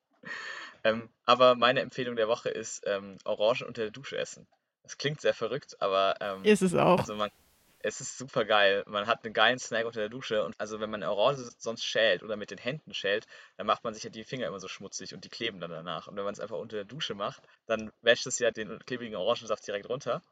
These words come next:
Speaker 1: und dann kann man dann eine leckere Orange noch währenddessen snacken.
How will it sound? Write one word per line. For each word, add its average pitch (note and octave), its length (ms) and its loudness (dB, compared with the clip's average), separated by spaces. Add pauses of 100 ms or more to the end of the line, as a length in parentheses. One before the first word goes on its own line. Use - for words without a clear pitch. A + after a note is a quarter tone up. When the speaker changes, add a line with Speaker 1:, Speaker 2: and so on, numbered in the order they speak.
(240)
Speaker 1:
und A2 100 -6
dann G#2+ 100 0
kann A#2+ 160 -4
man A2+ 140 -2
dann A2+ 100 0
eine A2 80 -6
leckere A#2 240 -2
Orange A2+ 300 2
noch F#2 180 -8
währenddessen F#2 360 -6
snacken. - 380 -12